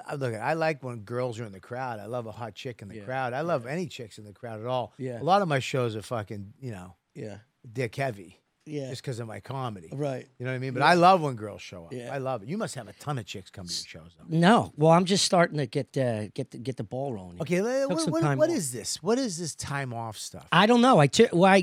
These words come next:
Speaker 2: I just stopped doing stand-up for five years.
Speaker 1: Why?
Speaker 2: I don't know. I was all fucked up.
Speaker 1: On what?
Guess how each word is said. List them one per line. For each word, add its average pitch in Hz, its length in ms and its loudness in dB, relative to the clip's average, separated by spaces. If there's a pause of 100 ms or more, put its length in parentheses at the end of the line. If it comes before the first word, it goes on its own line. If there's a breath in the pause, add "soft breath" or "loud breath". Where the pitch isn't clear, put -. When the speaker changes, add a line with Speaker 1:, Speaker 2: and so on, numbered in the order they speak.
Speaker 2:
I 170 80 6
just 175 180 4
stopped 202 200 4
doing 185 140 4
stand-up 190 320 2
for 120 100 -6
five 82 300 -10
years. - 260 -18 (400)
Speaker 1:
Why? 165 340 2 (220)
Speaker 2:
I 170 140 6
don't 202 140 8
know. 165 240 2 (440)
I 127 80 -8
was 147 120 -2
all 170 100 6
fucked - 340 0
up. 113 160 -2 (360)
Speaker 1:
On 180 180 -2
what? 185 240 -4